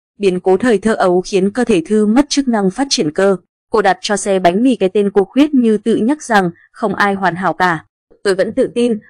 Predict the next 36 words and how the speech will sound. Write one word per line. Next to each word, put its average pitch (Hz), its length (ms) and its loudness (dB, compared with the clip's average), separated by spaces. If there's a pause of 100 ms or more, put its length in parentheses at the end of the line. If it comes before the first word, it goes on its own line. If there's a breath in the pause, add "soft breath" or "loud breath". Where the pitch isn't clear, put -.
(140 loud breath)
vẫn 247 140 2
yêu 254 260 4
những 240 240 2
điều 214 280 2
chưa 254 200 0
hoàn 208 200 -4
hảo 170 340 -2
của 170 60 0
bản 165 220 0
thân." 208 200 0 (380)
Vóc 220 160 -2
dáng 190 260 -2
mong 233 160 2
manh 214 240 2
và 196 120 -2
bước 277 180 -2
đi 233 160 0
chênh 220 200 0
vênh, 233 160 2 (360 soft breath)
cử 254 80 2
động 208 200 0
khó 214 180 -2
khăn 269 300 0
không 269 200 -2
làm 220 240 2
cho 220 140 -2
Thư 240 220 0
vơi 240 200 2
đi 233 140 2
niềm 208 280 0
tri 226 160 -4
ân 214 240 2
cuộc 190 180 -2
sống, 196 340 0 (260)
yêu 208 140 4
đời, 185 340 2